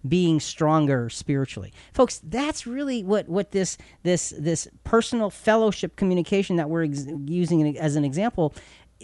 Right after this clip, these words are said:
should be about. It's great to talk about the weather. It's great to talk about the car you bought. It's great to talk about, you know, the, the hard day you had at work. But it's even better to find a way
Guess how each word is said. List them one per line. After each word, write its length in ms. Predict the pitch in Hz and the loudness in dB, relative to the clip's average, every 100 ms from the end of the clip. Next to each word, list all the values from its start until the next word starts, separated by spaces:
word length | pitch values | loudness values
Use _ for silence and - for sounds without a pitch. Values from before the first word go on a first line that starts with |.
| 85 | -8
should 360 | - 277 226 | -2 0 0
be 140 | 180 254 | 2 4
about. 400 | 226 262 240 123 _ _ _ _ | 4 4 0 -4 _ _ _ _
It's 180 | - 202 | 0 0
great 340 | - 175 254 240 | 0 2 2 2
to 60 | |
talk 280 | 233 - 226 | 0 2 2
about 260 | 185 196 - | 2 2 2
the 80 | 170 | 2
weather. 360 | 185 147 101 | 2 2 -4
It's 160 | - 156 | -8 -4
great 240 | 190 214 | 2 2
to 60 | 202 | 0
talk 220 | 220 208 | -2 0
about 260 | 185 196 - | 2 0 -2
the 60 | |
car 240 | - 208 202 | 0 4 6
you 120 | 165 | 6
bought. 280 | 127 107 - | 2 -2 -4
It's 160 | 160 | -6
great 260 | - 208 220 | 0 0 0
to 60 | - | -2
talk 240 | 208 196 | -2 -2
about, 400 | 180 180 175 - - - | 2 4 4 0 -10 -8
you 100 | - | -2
know, 220 | 175 190 | 4 6
the, 140 | 180 147 | 6 4
the 140 | 147 | 2
hard 280 | 131 196 185 | 4 4 4
day 120 | 190 | 2
you 120 | 185 | 2
had 180 | 175 185 | 2 2
at 80 | 160 | 0
work. 440 | 160 196 - - - _ _ _ _ _ | 0 0 -2 -12 -20 _ _ _ _ _
But 100 | 156 | 0
it's 140 | 147 196 | 0 0
even 240 | 185 156 | -2 -2
better 520 | 120 151 165 107 92 - _ _ _ _ | 2 4 4 0 -8 -16 _ _ _ _
to 100 | - | -8
find 340 | 135 160 156 139 | -4 2 4 4
a 60 | |
way 420 | 135 147 123 110 | 2 2 0 -4